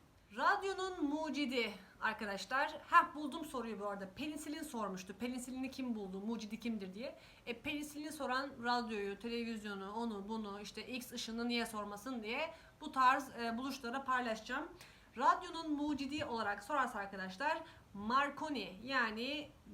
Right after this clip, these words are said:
Guglielmo. <laughs> Artık onu okuyun siz. E,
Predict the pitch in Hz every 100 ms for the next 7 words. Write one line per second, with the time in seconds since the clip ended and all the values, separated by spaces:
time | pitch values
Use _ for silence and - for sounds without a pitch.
0 | 196 190 269 262 294 285 320 220 190 175
1 | 190 - - 240 - - 214 - 214 208
2 | 226 - - 202 180 185 196 226 202 233
3 | - - - - 170 - - 185 185